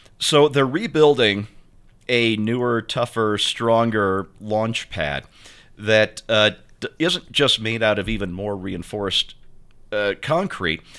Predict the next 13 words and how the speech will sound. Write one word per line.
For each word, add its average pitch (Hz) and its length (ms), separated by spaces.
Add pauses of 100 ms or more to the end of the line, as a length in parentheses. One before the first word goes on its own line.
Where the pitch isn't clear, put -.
(160)
but 117 100
it's 113 100
also 180 240
got 123 240
steel 156 320
plates, 113 480
and 156 300 (360)
it 131 140
has 190 220
shower 214 480
head 117 340
type 110 320
vents 104 480